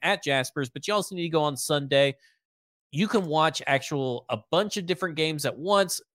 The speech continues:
get two for one beers, get great food, great environment, head to Jasper's in Nashville.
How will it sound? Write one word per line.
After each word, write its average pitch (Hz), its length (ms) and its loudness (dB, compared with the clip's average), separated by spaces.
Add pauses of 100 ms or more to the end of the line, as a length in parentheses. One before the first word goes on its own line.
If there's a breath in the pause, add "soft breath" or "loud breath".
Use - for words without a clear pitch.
(140)
get 143 160 -6
two 214 160 -4
for 190 160 -6
one 165 280 -2
beers, 147 460 0
get - 260 -8
great 190 460 2
food, 143 420 0
great 202 380 0
environment, 113 640 0
head 175 260 0
to 180 100 0
Jasper's 127 580 -2
in 101 80 -6
Nashville. 120 640 2